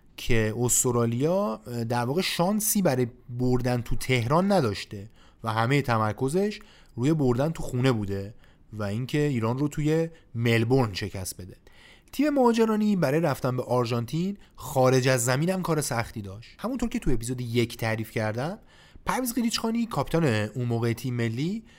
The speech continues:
بعد از درگیری با دربار و بازداشت تو تلویزیون ملی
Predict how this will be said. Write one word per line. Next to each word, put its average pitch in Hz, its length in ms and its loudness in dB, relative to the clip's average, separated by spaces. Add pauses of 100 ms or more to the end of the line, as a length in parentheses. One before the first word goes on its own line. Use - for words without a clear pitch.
(240)
بعد 147 240 -2
از 107 180 -2
درگیری 113 500 0
با 107 300 -2
دربار 107 580 -2
و 110 60 -2
بازداشت 113 760 -2 (360)
تو 247 100 -6
تلویزیون 233 440 4
ملی 214 600 2